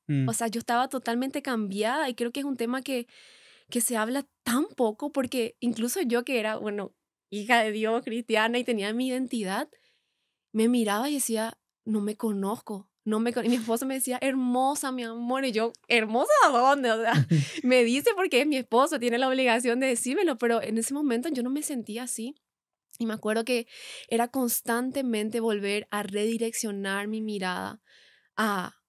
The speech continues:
Speaker 2: a la-, a las cosas que, que realmente importaban en ese momento, que yo decía, "Bueno, mi cuerpo va a cambiar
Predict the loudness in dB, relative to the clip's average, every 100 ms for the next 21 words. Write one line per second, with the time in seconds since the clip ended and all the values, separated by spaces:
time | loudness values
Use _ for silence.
0 | _ _ _ _ _ -8 -4 -4 -4 -6
1 | -6 -6 -6 -6 -4 -4 -4 _ _ _
2 | -4 0 2 2 2 0 0 0 -2 0
3 | 0 2 0 -2 -4 -4 -4 -2 -4 -4
4 | -4 -2 -2 -2 -2 -2 -2 -8 -20 -20
5 | _ -2 0 0 -2 0 0 0 0 -2
6 | -2 -4 -2 -2 -2 -6